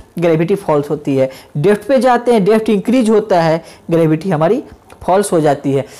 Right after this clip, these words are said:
तो surface पे हमारा अलग-अलग surface पे gravitational force अलग-अलग होता है, only due to the law, ये हमारा equator, pole और हमारा जो latitude है वो surface हो गया। Surface की बात कर रहे हैं, Pole, equator और latitude,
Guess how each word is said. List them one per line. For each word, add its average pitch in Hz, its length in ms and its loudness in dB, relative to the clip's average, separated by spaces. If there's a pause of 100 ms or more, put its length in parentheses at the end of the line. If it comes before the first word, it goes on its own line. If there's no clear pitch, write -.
(140)
तो 214 80 2
surface 214 480 -2
पे 269 100 -6
हमारा 196 380 -4
अलग-अलग 185 400 0
surface 156 520 -2
पे 139 140 0 (280)
gravitational 175 600 0
force 139 360 -6 (240)
अलग-अलग 202 500 2
होता 143 320 0
है, 131 180 0 (240)
only 208 380 2
due 226 180 0
to 226 160 0
the 330 100 2 (280)
law, 170 260 2
ये 190 160 2
हमारा 185 400 0
equator, 220 540 0 (520)
pole 233 380 2 (280)
और 240 300 0 (180)
हमारा 170 300 2
जो 170 140 0
latitude 151 540 0
है 110 180 -8 (360)
वो 190 100 0
surface 156 520 -4
हो 117 120 0
गया। 104 140 -6
Surface 214 440 -2
की 240 80 0
बात 170 240 -2
कर 123 180 -2
रहे 123 60 -4
हैं, - 80 -10 (340)
Pole, 277 360 2 (500)
equator 214 560 0
और 202 200 0
latitude, 165 580 0